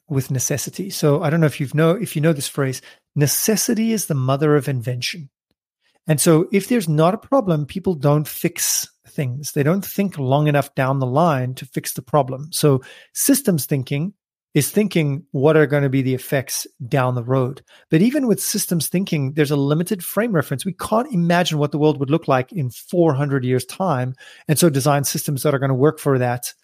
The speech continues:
But we can think, let's say, ten years down the line and think for systems down there. So one of these has got to do with natural resources and how we are going to change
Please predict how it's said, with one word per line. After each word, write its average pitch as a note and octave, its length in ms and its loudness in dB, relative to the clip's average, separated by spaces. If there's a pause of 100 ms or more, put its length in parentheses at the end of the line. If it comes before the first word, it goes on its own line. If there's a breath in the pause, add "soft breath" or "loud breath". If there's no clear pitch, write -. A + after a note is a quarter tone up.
(400)
But F3+ 120 4
we F#3+ 100 0
can G3 280 2
think, F3+ 400 -6
let's F3 200 0
say, B3 80 0
ten C#4 280 -4
years F#3+ 160 2
down C3+ 200 -4
the A#2+ 80 -8
line B2+ 320 -10 (340)
and C#3 180 2
think D3+ 200 0
for - 80 -6
systems C#3 400 -2
down B2 240 0
there. B2+ 280 -2 (180)
So E3 420 2 (560 soft breath)
one F#3 360 2
of A3 120 0
these C#3 420 2
has C#3+ 120 -4
got E3+ 140 2
to - 80 -10
do D3+ 100 0
with C#3 120 -6
natural C3+ 360 -2
resources C3 680 -4
and D3+ 120 -4
how C#3+ 320 2
we D3 220 4
are C3+ 100 4
going C3 220 -2
to - 100 -12
change C#3+ 640 -4